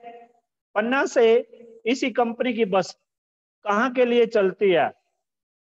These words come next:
ये जो पन्ना से इसी कंपनी की बस कहाँ के लिए चलती थी? पटना के लिए। अध्याय में भी हम कर चुके हैं पटना के लिए। आगे है कि लोगों के अनुसार समझदार लोग किस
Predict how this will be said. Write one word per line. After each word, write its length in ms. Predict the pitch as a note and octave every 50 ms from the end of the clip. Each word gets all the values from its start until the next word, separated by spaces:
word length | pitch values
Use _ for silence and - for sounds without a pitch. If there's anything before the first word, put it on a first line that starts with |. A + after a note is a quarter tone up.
| _ _ _ _ _ _
ये 200 | D#3 D#3+ G3+ A3+
जो 140 | A3 F#3+ A3
पन्ना 420 | A3 A3+ A3 G#3 G#3+ A3 A3+ A#3
से 240 | A#3+ A#3 A3 G#3 G#3+ A3+ A3+ - _ - - - - - -
इसी 260 | G3 G#3 G3+ A#3 A3
कंपनी 400 | - G#3+ G3+ G3+ G3 A3 G#3 G#3+
की 100 | G3 G#3
बस 220 | F#3+ F#3+ G#3+ G#3
कहाँ 260 | G#3+ - G3+ F#3+ G3 G3+
के 120 | - G#3+
लिए 180 | G#3 G#3 G#3+ G#3
चलती 340 | G#3 G#3+ G#3 G3+ G#3 A3+ G#3
थी? 220 | F3+ G#3 A#3 B3+ B3 - _ _ _ _ _
पटना 360 | F#3 F#3 F#3 F#3 F#3 F#3+ F#3+
के 180 | F3 F3+ F3+ F3
लिए। 280 | D#3+ D3+ D3 C3+ A#2 - _ _ _ _ _ _ _
अध्याय 320 | D#3+ D#3 D3+ E3+ F#3 G3
में 160 | G#3 G#3+ G#3+ G#3
भी 100 | G#3+ G#3
हम 160 | G3+ F#3 F#3+
कर 180 | - G3+ F3+ E3
चुके 260 | - F#3+ E3 F3 F3+
हैं 200 | D#3+ C#3+ B2+ A2 - _ _ _ _ _ _ -
पटना 300 | F3 E3+ F#3+ F3+ F3+ D#3+
के 140 | C#3 D3+
लिए। 220 | C#3+ C#3 C3 A2 G2 - _ _ _ _ _ _ _ _ _ _ _ _ _ _ _ _ _ _ _ _ _ _ _ _ _ _ _ _ _ _
आगे 280 | D3+ F3 F#3+ G#3+ A#3+ A#3 A#3
है 120 | A#3+ B3+ B3+ - - - - - - -
कि 520 | A#3 A#3 A3+ G#3+ G#3+ G#3 G#3 G#3+ - - _ - - _ _ _ G#3+
लोगों 320 | F#3 G3+ A3+ A#3 B3 C4+
के 120 | B3+ C4+ C4
अनुसार 420 | B3+ B3+ B3+ C4 B3+ B3+ A#3 B3
समझदार 500 | A#3+ - A#3+ A#3 A#3 A3+ G#3 A#3+ A#3 A#3
लोग 260 | A3+ A3+ A#3 A#3 A#3+ A#3+ - - - - -
किस 340 | _ C4 C#4+ F4+ D#4 - -